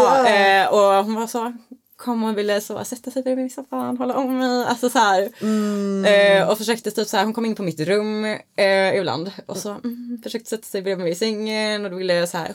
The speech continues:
Speaker 2: "Kan inte du komma in på mitt rum?" Och jag så här, "Nej."
Speaker 1: Och du bara,
Speaker 2: Ja.
Speaker 1: livrädd, "Nej tack."
Speaker 2: Ja, verkligen. Eh,
Speaker 1: Ah.
Speaker 2: jättesugen var hon. Eh, så det var, det var lite speciellt, men, eh, jag lyckades <laughs> hålla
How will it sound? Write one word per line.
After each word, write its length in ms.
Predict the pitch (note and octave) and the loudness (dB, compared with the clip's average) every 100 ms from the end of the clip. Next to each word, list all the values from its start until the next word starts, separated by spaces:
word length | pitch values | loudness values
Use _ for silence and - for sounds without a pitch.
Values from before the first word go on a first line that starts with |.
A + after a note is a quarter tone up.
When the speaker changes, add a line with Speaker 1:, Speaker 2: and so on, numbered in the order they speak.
| - | -10
Speaker 2:
"Kan 140 | - | -4
inte 140 | B3+ G3+ | -4 -4
du 60 | G#3+ | -8
komma 180 | G#3 | -8
in 80 | G3 | -10
på 100 | - | -10
mitt 440 | F#3+ B3 - _ B3+ | -8 -8 -10 _ 0
rum?" 340 | A#3+ A#3 A3+ | 2 2 0
Och 60 | G#3+ | -2
jag 120 | G3+ | -2
så 80 | G3+ | -6
här, 100 | - _ _ _ F#5 C5+ C5+ B4+ B4+ C5+ C5+ | -10 _ _ _ -8 -4 -2 -4 _ -8 -2
"Nej." 320 | C5 D5 D#5 D#5+ _ _ - | 2 2 0 -14 _ _ 0
Speaker 1:
Och 60 | E4+ | 6
du 120 | F4+ | 8
bara, 120 | F4 G4 E4+ - - - | 8 6 2 -6 -10 0
Speaker 2:
Ja. 300 | E4+ D#4+ D#4+ | 4 6 6
Speaker 1:
livrädd, 340 | D4 C#4 C4 D#4+ | 4 4 4 2
"Nej 240 | E4 G4 G#4+ | 4 6 6
tack." 240 | G#4 F#4+ E4+ - F#4 D#4+ | 6 6 4 4 6 4
Speaker 2:
Ja, 60 | |
verkligen. 600 | B3+ A#3 A3+ A3 A3+ G3+ | 4 2 0 2 2 2
Eh, 680 | - G3+ G3 F#3+ F#3+ F#3+ F#3 | 0 4 6 6 6 4 4
Speaker 1:
Ah. 40 | G#3 | 2
Speaker 2:
jättesugen 840 | F#3+ F3+ F3+ F#3 E3+ F#3 F3+ D#3+ | 0 -4 -6 -2 0 0 -2 -4
var 200 | F#3+ E3+ | 2 4
hon. 260 | F#3 D#3+ F3 | 4 2 -2
Eh, 760 | - _ - F#3+ F#3+ F#3+ F#3 F#3 _ _ _ _ - _ _ | -6 _ -2 0 2 0 -2 -4 _ _ _ _ -20 _ _
så 120 | - | -6
det 60 | B3+ | 0
var, 360 | C4+ C4 - F3+ | 4 4 2 0
det 100 | A3+ | 2
var 240 | G#3 E3+ | 4 4
lite 200 | E3+ E3+ | 0 -2
speciellt, 560 | - - E3 D#3+ - - | -12 -8 -8 -10 -14 -10
men, 300 | F#3 F3 F3 | -8 -6 -6
eh, 60 | |
jag 260 | E3+ E3+ F#3 | -6 -6 -6
lyckades 520 | G3 - D3+ F3 - | -8 -6 -6 -6 -10
<laughs> 60 | - | -10
hålla 160 | A3 | -10